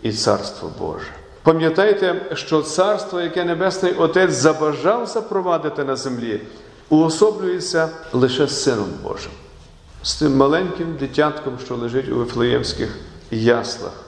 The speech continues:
І якщо ви вірите, що Ісус є Сином Божим, вашим єдиним Спасителем і Викупителем, то тоді також Царство Боже є ваше, і воно належить вам.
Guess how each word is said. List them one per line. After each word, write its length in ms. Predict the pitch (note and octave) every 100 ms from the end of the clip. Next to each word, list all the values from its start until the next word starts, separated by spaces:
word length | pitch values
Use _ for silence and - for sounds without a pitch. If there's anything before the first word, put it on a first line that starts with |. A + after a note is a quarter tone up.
| - - - - - _ -
І 100 | D#3+
якщо 340 | E3+ - G#3
ви 180 | F3+ E3
вірите, 540 | D3+ A3+ G3 D#3+ C3+
що 180 | B2 C#3+
Ісус 680 | C#3 C#3 - G#3 - - -
є 200 | C3 B2+
Сином 440 | - - G3+ D#3+
Божим, 420 | C3 B2+ A#2+ A#2 A#2
вашим 360 | B2+ C3+ C3
єдиним 360 | C3 C3 B2 A#2
Спасителем 680 | - B2 C3 C#3+ B2+ A#2 A#2
і 40 |
Викупителем, 720 | A2+ A2 A#2+ E3 F3+ D#3 A#1+ - - - - -
то 100 | -
тоді 320 | B2+ B2+ A2 G#2
також 440 | C#3 D3 - - - - -
Царство 420 | B2 C3 - - -
Боже 260 | A#2 A2+ G#2
є 160 | G2+
ваше, 420 | G2 A#2 C3+ - C3+ - - -
і 80 | A#2+
воно 240 | G#2+ G#2+
належить 520 | G#2 G2+ G2+ F#2+ G2+ -
вам. 160 | -